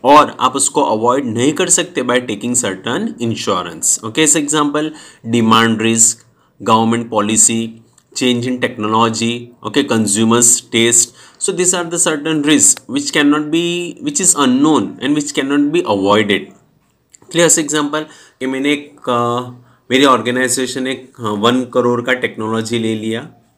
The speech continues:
ओके, now वो टेक्नोलॉजी चेंज हो गया, उसका रिस्क कोई नहीं देता है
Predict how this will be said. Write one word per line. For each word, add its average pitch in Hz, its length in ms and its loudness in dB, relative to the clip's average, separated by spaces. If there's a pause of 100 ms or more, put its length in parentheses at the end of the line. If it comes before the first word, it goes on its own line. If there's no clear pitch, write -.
(380)
ओके, 123 320 -2 (580)
now 113 280 4
वो 120 120 -2
टेक्नोलॉजी 131 680 -6
चेंज 123 480 -2
हो 117 200 2
गया, 117 400 0
उसका 113 300 0
रिस्क 127 320 0
कोई 143 200 2
नहीं 117 140 0
देता 92 300 -8
है - 220 -20